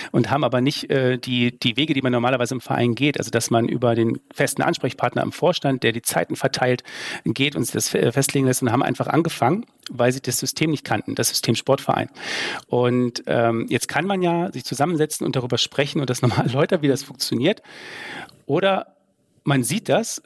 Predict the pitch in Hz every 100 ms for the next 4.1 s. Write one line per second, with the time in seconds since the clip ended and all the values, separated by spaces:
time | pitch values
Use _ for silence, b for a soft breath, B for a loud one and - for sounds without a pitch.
0 | _ - 143 151 160 139 143 143 - 143
1 | 135 - 120 117 98 - _ _ _ -
2 | 113 - 135 - 139 107 120 120 160 -
3 | 139 139 127 110 - 113 - 107 101 -